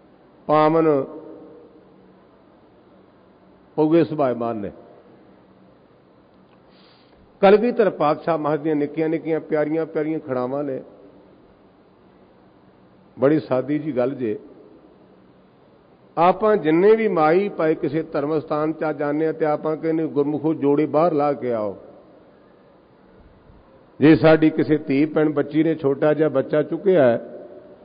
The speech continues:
ਉਸ ਬੱਚੇ ਦੇ ਪੈਰ ਵੀ ਜੁੱਤੀ ਤੇ ਆਪਾਂ ਕਹਿੰਦੇ, "ਧੀਏ ਰਾਣੀਏ, ਇਹਨੂੰ ਜੁੱਤੀ ਨੂੰ ਜਮ੍ਹਾਂ ਕਰਾ ਦੇ।" ਪਰ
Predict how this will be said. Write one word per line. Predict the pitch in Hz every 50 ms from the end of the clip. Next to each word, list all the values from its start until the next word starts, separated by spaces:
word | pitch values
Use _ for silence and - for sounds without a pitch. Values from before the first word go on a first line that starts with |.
| - - - - - _ _ - - _ _ _ _ _ _ - 214 233
ਉਸ | - -
ਬੱਚੇ | 151 151 165 160 - 214 220 220
ਦੇ | 220 220
ਪੈਰ | 214 - 185 175 185 202
ਵੀ | 208 220 214
ਜੁੱਤੀ | 160 160 151 - 165 165
ਤੇ | 165 160 160
ਆਪਾਂ | 151 147 147 - 160 160
ਕਹਿੰਦੇ, | 147 160 160 160 160 160 156
"ਧੀਏ | 160 - 143 123 127 143 156 156
ਰਾਣੀਏ, | 151 143 143 147 151 151 156 156 165 175 180 190 190 185 160 123 - - - - - - - - - - - - - - -
ਇਹਨੂੰ | 160 165 170 165 160 135
ਜੁੱਤੀ | 139 143 120 151 160 160
ਨੂੰ | 160 151
ਜਮ੍ਹਾਂ | 131 - 196 214 196
ਕਰਾ | 156 156 135 120 110 107
ਦੇ।" | 113 117 123 - - - - - - - - - - - _ _ - _ _ _ - _ _ _ _ _ _ -
ਪਰ | 156 147 151 143 120 -